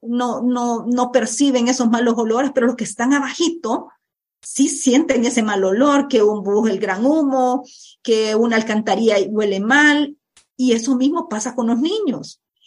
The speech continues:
Ellos reciben esa gran cantidad de impacto en la contaminación. Entonces, lo mismo nosotros tenemos que tomar en consideración, no solo en las actividades que tenemos en nuestras oficinas, tam-, sino que también en nuestras casas, porque le estamos afectando a ellos. Y como es, es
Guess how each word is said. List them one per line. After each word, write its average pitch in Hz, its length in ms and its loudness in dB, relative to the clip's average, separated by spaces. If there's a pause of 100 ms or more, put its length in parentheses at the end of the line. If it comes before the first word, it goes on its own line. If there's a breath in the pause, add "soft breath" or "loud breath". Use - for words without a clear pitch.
(160)
Ellos 311 360 2
reciben 294 500 -2
esa 277 200 -2
gran 269 200 -2
cantidad 269 540 -4
de 247 60 -2
impacto 247 440 -4
en 233 40 -6
la 240 100 -6
contaminación. 220 680 -6
Entonces, 214 380 -6
lo 240 120 -4
mismo 240 240 -4
nosotros 233 380 -8
tenemos 202 300 -8
que 233 80 -8
tomar 202 300 -6
en 220 80 -12
consideración, 226 760 -8 (240 soft breath)
no 240 160 -2
solo 262 300 -2
en 226 140 -4
las - 120 -2
actividades 208 640 -4
que 202 100 -8
tenemos 214 400 -6
en 214 100 -6
nuestras 269 340 -4
oficinas, 262 500 -4
tam-, 190 240 -8
sino 196 260 -8
que 226 100 -8
también 214 300 -8
en 208 60 -12
nuestras 220 300 -6
casas, 208 380 -4
porque 196 220 -10
le 190 60 -2
estamos 196 340 -4
afectando 196 540 -6
a 196 80 -4
ellos. 196 420 -8 (340 soft breath)
Y 226 180 -8
como 214 260 -4
es, - 180 -6
es - 540 -6